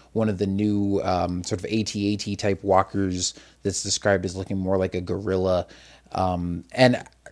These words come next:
surprisingly, I'm liking that thing more than I thought I would. Um, I mean, we saw the leaked Lego set picture, but then there've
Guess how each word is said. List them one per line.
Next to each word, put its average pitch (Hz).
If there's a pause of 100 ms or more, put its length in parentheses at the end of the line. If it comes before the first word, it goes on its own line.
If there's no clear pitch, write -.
surprisingly, 214
I'm 135
liking 147
that 131
thing 127
more 107
than 104
I 101
thought 92
I 92
would. 71 (1800)
Um, 104
I 113
mean, 110
we 110
saw 110
the 104
leaked 104
Lego 117
set 107
picture, 110
but 98
then 104
there've 98